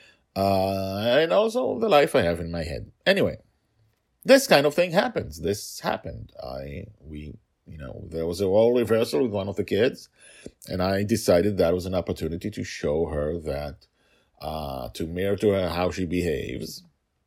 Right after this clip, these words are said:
And it didn't turn out well. She got insulted, and, uh, I apologized. <laughs> So,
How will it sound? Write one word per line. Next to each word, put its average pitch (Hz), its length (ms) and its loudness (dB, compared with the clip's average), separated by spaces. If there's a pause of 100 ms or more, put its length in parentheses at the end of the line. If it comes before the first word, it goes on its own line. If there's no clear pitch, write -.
(1000)
And 85 840 -4
it 160 160 0
didn't 170 300 2
turn 208 220 8
out 226 240 4
well. 101 380 2
She 101 200 -4
got 92 160 2
insulted, 92 640 -4
and, 85 160 -6
uh, 69 380 -6
I 65 160 -6
apologized. 104 840 -2
<laughs> - 60 -20 (2500)
So, - 600 -6